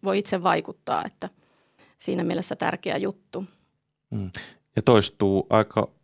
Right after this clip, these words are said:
Speaker 2: usein, kyllä sitä monta kertaa päivässä pitää jotain syödä, niin vaikutuksia on heti, kun jotain muutoksia tekee suuntaan tai toiseen.
Speaker 1: Kyllä näin on. Et ite aina lähden siitä niin kun ateriarytmi pidän tärkeänä, että siinä kun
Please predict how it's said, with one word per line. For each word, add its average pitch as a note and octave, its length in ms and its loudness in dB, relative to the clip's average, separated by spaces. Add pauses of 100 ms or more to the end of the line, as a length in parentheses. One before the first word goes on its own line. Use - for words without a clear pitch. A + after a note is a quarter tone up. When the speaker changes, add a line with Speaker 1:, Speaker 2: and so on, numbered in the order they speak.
Speaker 2:
usein, F#2 420 2
kyllä F2+ 160 -4
sitä - 160 -4 (160)
monta G#2 260 0
kertaa F#2+ 380 0
päivässä F#2+ 440 0 (300)
pitää F#2 360 2 (100)
jotain F#2 400 0
syödä, F#2 320 2
niin E2 300 -2 (360)
vaikutuksia G2 680 4
on F#2+ 180 2 (160)
heti, G2 140 -2
kun F2+ 160 -2
jotain F#2 380 0
muutoksia G2+ 480 0
tekee D#2+ 300 0
suuntaan F#2+ 360 -2
tai G#2+ 120 2
toiseen. - 420 0 (720)
Speaker 1:
Kyllä F#3 300 0
näin F#3 280 -2
on. F3+ 280 -6 (1120)
Et F3 100 -6
ite F#3+ 180 2
aina F3 180 4
lähden F3 220 2
siitä F3+ 260 0
niin E3+ 160 0
kun E3 320 -2
ateriarytmi G#3+ 760 0 (140)
pidän G#3+ 300 -4
tärkeänä, G3+ 560 0
että F#3+ 120 -6
siinä F#3+ 200 -2
kun - 240 -4